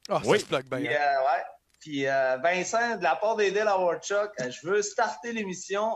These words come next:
Speaker 3: en non seulement te félicitant pour avoir eu un bébé magnifique, euh, prénommé Georges, de six point neuf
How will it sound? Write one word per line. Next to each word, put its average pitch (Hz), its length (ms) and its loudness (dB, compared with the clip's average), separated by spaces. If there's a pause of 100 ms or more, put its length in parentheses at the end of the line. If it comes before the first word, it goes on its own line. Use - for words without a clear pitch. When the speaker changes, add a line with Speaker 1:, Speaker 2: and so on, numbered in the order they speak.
Speaker 3:
en 127 100 -4
non 170 160 0
seulement 208 380 0
te 214 60 -8
félicitant 185 800 -4
pour 131 200 -4
avoir 143 360 0
eu 185 160 -4
un 151 160 -2
bébé 143 320 -6
magnifique, 170 560 -6 (140)
euh, 123 100 -2 (120)
prénommé 160 460 -2
Georges, 151 400 -2
de 127 120 -6
six - 320 -14
point 156 240 -10
neuf 139 180 -8